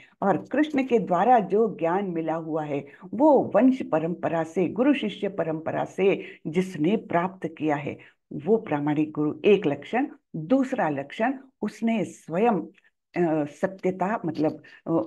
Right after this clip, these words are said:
वो स्वयं एक महान भक्त है। ऐसा नहीं कि केवल ज्ञान प्राप्त कर लिया, नहीं, केवल ज्ञान, अ, हाँ, आध्यात्मिक जगत के लिए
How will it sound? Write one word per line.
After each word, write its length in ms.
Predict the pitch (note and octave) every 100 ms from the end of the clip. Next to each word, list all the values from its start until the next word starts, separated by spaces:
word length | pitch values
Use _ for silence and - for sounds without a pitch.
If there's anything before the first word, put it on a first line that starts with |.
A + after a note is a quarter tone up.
| F3+
वो 300 | E3 D#3 G#3
स्वयं 480 | - E3 G#3 C#4
एक 240 | - A#3 A#3
महान 460 | E3+ C#3+ G#3 G3
भक्त 400 | C#3+ - F#3 -
है। 380 | E3+ B2+ - _ _ _ _ _ -
ऐसा 260 | F#3 F#3+
नहीं 200 | F#3 F#3
कि 100 | B3+
केवल 340 | B3+ A#3 A3 A#3
ज्ञान 400 | D#3+ F3+ F#3 F#3
प्राप्त 300 | E3 D3+ -
कर 180 | - C3
लिया, 240 | B2+ B2+ B2+ -
नहीं, 400 | E3 C#3+ E3 D3+ - - -
केवल 280 | F#3 F#3+ G#3+
ज्ञान, 380 | E3 E3 A3+ A#3 - -
अ, 40 |
हाँ, 640 | E3 D#3 D#3 C#3+ D3 - -
आध्यात्मिक 520 | E3 D3 E3 E3 F#3
जगत 280 | F#3 - D#3 -
के 60 |
लिए 320 | D#3+ F#3+ C#4